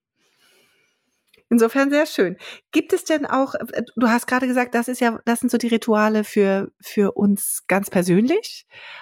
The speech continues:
aber du, äh, wolltest auch nochmal das aufmachen in Richtung gemeinsame Rituale schaffen. Es ist ja auch, äh, wir leben ja viele in einer Gemeinschaft und da ist es ja vielleicht auch schön, gemeinsame Rituale sich zu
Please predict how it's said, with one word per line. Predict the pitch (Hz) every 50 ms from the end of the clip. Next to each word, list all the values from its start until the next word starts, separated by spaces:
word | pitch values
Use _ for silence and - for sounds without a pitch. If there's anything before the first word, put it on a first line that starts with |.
| - _ -
aber | - 214 220 220
du, | 214 196 196 - _ -
äh, | - - - -
wolltest | - 196 220 220 233 233 240 - - -
auch | 214 -
nochmal | 233 208 214 208
das | 214 202 -
aufmachen | - - 208 233 - - 214 208 - - 208
in | 196 190 196
Richtung | 196 196 202 - - 208 196 202 196
gemeinsame | 196 202 220 269 285 233 196 165 165 165 160 170
Rituale | 165 160 - 175 160 160 165 170 170
schaffen. | - - 147 156 - - 165
Es | - 185 -
ist | 185 -
ja | - - -
auch, | - 202 196 - - _ - - - - - _ _ _ _ -
äh, | 202 185 185 180 180 170 190 -
wir | - 196 - 185 180 180 185 180 180 175
leben | 190 185 185 196 208 208
ja | 208 196 180 175 185 185 - - - - _ _ _ _ _ _ _ _ _ _
viele | - - 254 269 262 269 233
in | - - 214 -
einer | - 196 190 190
Gemeinschaft | 190 180 185 165 165 180 202 - 247 240 240 - -
und | 220 226
da | 214 202
ist | - - -
es | 208 - -
ja | 196
vielleicht | - - 196 202 -
auch | 202 -
schön, | - - 208 202 202 202 - - - - - _
gemeinsame | - - 262 285 277 240 202 175 165 165 165 170
Rituale | 165 - - 160 156 165 165 165
sich | 160 - 165 165 -
zu | - - 165 160 170 170